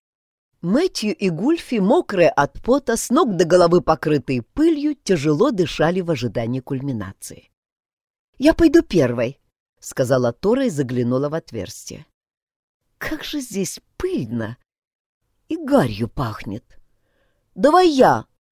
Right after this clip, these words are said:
предложил Гульфи. Но Тора, хорошо знавшая сына, поняла, что это всего лишь демонстрация мужества перед Сигой. «Ладно, пусть первым пойдет Мэтью», проговорила она, подтолкнув немца к пролому в стене.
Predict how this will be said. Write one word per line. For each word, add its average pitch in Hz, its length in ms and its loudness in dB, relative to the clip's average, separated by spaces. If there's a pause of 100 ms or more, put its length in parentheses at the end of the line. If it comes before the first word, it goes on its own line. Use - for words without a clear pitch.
(340)
предложил 131 560 -2
Гульфи. 110 560 -8 (480)
Но 220 200 2
Тора, 330 360 2
хорошо 254 460 0
знавшая 180 540 0
сына, 370 380 0
поняла, 285 500 0
что - 380 0
это 349 320 -2
всего 339 340 -2
лишь 339 200 -2
демонстрация 208 880 -2
мужества 185 500 -6
перед 139 340 -8
Сигой. - 500 -12 (920)
«Ладно, 143 580 2 (360)
пусть 320 340 2
первым 294 420 4
пойдет 196 380 0
Мэтью», 113 540 -4 (580)
проговорила 190 640 2
она, 302 220 4
подтолкнув 175 840 2
немца 247 460 0
к - 100 -12
пролому 147 440 2
в - 60 -10
стене. 113 480 -8